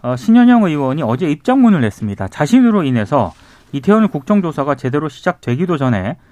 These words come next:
본질이 흐려지고 정쟁의 명분이 되어서는 안 된다고 판단을 했다. 그래서 국조위원직을 내려놓겠다라고 일단 입장을 내놓았습니다. 그러니까 언론들과 국민의힘 쪽에서 주장을 하는 것은 이태원 참사 당시 신 의원이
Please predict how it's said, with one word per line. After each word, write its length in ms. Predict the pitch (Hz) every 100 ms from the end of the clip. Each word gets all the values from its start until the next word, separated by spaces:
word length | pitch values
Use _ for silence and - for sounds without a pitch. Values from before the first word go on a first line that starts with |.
| _ _
본질이 460 | - 190 220 240 208
흐려지고 480 | 175 185 135 131 127
정쟁의 460 | 131 143 190 196
명분이 420 | 123 139 165 180
되어서는 380 | 151 135 127 127
안 160 | 104 120
된다고 320 | 185 175 135
판단을 400 | 127 160 170 151
했다. 340 | 98 - 107 - _
그래서 400 | 127 110 151 185 - - _ _ -
국조위원직을 840 | 143 208 196 175 156 - 170 196
내려놓겠다라고 960 | 120 139 202 151 139 131 127 110 113 170
일단 480 | 131 123 101 92 -
입장을 360 | 135 - 165 135
내놓았습니다. 760 | 104 123 113 - 101 98 90 - - - - _
그러니까 320 | - 151 143
언론들과 680 | 120 160 285 262 220 202 208
국민의힘 400 | - 214 254 220
쪽에서 300 | 208 196 170
주장을 380 | 143 147 160 143
하는 200 | 131 131
것은 400 | 110 127 165 85 - _ - _ _
이태원 260 | 139 170 233
참사 260 | 226 240 240
당시 640 | 160 165 170 214 214 214
신 300 | - - 269
의원이 560 | 147 143 190 143 110